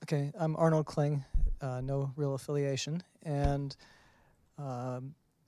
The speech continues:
I guess m-, my question is, is the fundamental problem we're tr-, what's the fundamental problem we're trying to solve here? Is the problem we're trying to solve to get the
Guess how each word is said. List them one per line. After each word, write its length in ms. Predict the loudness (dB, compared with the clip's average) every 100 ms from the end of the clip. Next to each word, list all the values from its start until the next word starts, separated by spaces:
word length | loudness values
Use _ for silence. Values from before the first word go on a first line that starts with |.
| -20 _ _
I 80 | -8
guess 240 | -6 -10 -10
m-, 120 | -16 -14
my 140 | -2 -2
question 500 | 2 2 2 -4 0
is, 500 | 2 2 0 -4 -8 -16 -20 _ _ _ _ _
is 200 | 4 6
the 100 | 6
fundamental 680 | 8 8 10 8 8 4 2 _ -20 _ _
problem 400 | 10 10 10 6
we're 80 | 2
tr-, 160 | 0
what's 240 | 2 2 0
the 80 | 4
fundamental 300 | 6 6 4
problem 380 | 6 6 4
we're 60 | 0
trying 280 | 2 2 4
to 40 |
solve 380 | 2 4 4 4
here? 160 | 0 -2
Is 100 | -2
the 80 |
problem 320 | 4 6 8 4
we're 80 |
trying 200 | 4 4
to 40 | 4
solve 680 | 4 4 6 6 4 2 -8
to 220 | -4 -4
get 500 | 4 6 6 2 -8
the 420 | -2 0 2 -2